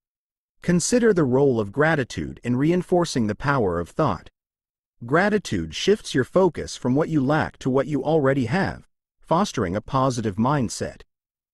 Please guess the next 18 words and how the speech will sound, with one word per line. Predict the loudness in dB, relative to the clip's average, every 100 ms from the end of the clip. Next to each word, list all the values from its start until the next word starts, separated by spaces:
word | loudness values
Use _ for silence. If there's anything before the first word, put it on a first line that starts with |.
| _ _ _ _ _ -2
By | 2
regularly | 2 2 2 2 0 0 -2 -6
expressing | -6 -2 0 2 -2
gratitude | 2 2 2 0 -4 -8 -8
for | -6 -2
your | -2
current | -2 0 0 -2
blessings, | -2 0 -2 -10 -12 -16 _ _
you | -2 0
align | 2 2 2 0
yourself | 0 -2 -4 -4
with | -6
the | -6
positive | -4 0 0 2 0
energies | 0 -2 0 -2 -6 -6
of | -4
the | 0
universe, | 2 0 -2 -10 -14